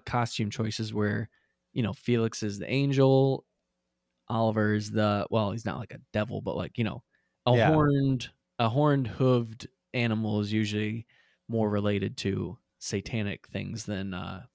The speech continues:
Speaker 1: than
Speaker 2: I mean,
Speaker 1: positive
Speaker 2: I
Speaker 1: things.
Speaker 2: even loved, like, the Minotaur in the middle of the labyrinth, which is, like,
Speaker 1: Mm-hmm.
Speaker 2: also Greek mythology, right?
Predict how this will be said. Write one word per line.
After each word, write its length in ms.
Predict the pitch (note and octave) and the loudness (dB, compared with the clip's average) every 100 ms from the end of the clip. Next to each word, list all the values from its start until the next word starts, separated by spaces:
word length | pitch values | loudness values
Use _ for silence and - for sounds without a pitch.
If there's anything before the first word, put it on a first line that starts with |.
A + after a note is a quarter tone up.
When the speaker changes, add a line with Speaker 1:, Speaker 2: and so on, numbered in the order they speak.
| _ | _
Speaker 1:
than 280 | - G#2+ E3 - | -8 -8 -8 -4
Speaker 2:
I 80 | A2+ | 0
mean, 320 | C3 C#3 B2 | 6 6 4
Speaker 1:
positive 140 | - - | -2 -2
Speaker 2:
I 200 | A#2 B2+ | 4 8
Speaker 1:
things. 0 | |
Speaker 2:
even 220 | C3+ B2 A#2+ | 8 6 6
loved, 240 | A#2+ A2 | 6 6
like, 160 | A#2+ A2 | 2 2
the 80 | G#2+ | 2
Minotaur 520 | A2 B2 C3+ G2+ G2+ | 2 2 0 0 0
in 100 | F#2+ | 0
the 80 | F#2+ | -2
middle 360 | G2 A2 G#2+ | 0 0 0
of 120 | F#2+ | -2
the 80 | - | -4
labyrinth, 560 | F#2+ A2 A#2+ G2+ F#2 F2 | 0 4 4 2 -2 -2
which 200 | G2 - | -6 -6
is, 140 | F2+ G2 | -6 0
like, 200 | G#2 D3+ | 2 2
Speaker 1:
Mm-hmm. 0 | |
Speaker 2:
also 320 | F#2+ - F#2+ | 2 0 -2
Greek 280 | - F#2 E2 | 0 -2 0
mythology, 580 | F#2+ - F#2 F#2 F#2 F#2 | -4 0 -2 -2 -6 -6
right? 280 | F#2+ G2 | -6 -6